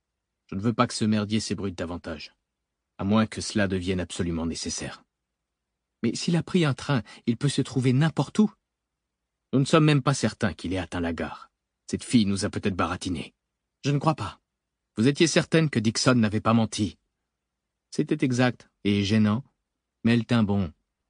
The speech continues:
La gravité de la situation l'imposait. Vous avez raison, Trevor.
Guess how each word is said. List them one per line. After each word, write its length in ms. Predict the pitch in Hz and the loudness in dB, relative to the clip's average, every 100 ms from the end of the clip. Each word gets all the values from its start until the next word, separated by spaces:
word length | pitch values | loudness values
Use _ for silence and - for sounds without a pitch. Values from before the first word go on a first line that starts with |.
| _ _ _ | _ _ _
La 80 | 87 | -4
gravité 440 | 98 117 110 113 | 0 2 0 0
de 60 | 101 | 0
la 60 | 95 | 0
situation 520 | 101 - 95 - 95 | -4 -4 -4 -4 -4
l'imposait. 580 | 90 - 85 78 73 - _ _ _ _ _ _ _ _ _ - | -4 -4 -6 -6 -10 -14 _ _ _ _ _ _ _ _ _ 0
Vous 140 | 143 | 4
avez 140 | 170 180 | 6 6
raison, 280 | 175 165 | 6 2
Trevor. 480 | 156 113 82 82 - | 0 -2 -4 -8 -12